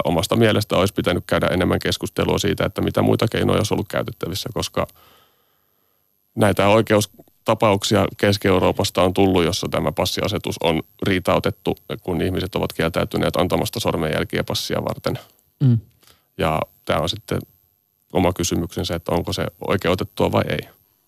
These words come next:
Speaker 2: Ö, Suomessa jonkin verran keskustelua on kuitenkin käyty biometrisiin passeihin liittyen, ja nämä keskustelut on liittynyt siis siihen, että pitäisikö poliisin saada laajemmin käyttöön passin hakemisen yhteydessä tallennettuja sormenjälkiä. Mutta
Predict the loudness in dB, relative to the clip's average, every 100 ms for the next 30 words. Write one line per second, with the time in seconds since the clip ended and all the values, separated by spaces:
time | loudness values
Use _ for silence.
0 | _ -8 -6 -6 -10 -2 0 2 4 6
1 | 6 4 2 4 4 4 4 4 2 2
2 | 0 -2 -2 2 2 2 _ 4 4 6
3 | 4 2 2 2 2 4 4 4 0 0
4 | 0 2 0 2 2 4 4 4 2 2
5 | 4 6 6 4 2 4 4 4 2 0
6 | -2 -2 0 0 0 2 0 0 -2 2
7 | 4 6 4 2 -2 -2 0 4 4 4
8 | 2 2 2 4 4 6 6 4 4 2
9 | 2 2 0 2 0 0 0 2 2 2
10 | 2 2 2 2 2 -2 -4 -4 -4 -2
11 | -4 -2 0 2 4 6 6 4 0 -4
12 | -2 -2 -2 -8 -20 -6 0 0 2 4
13 | 4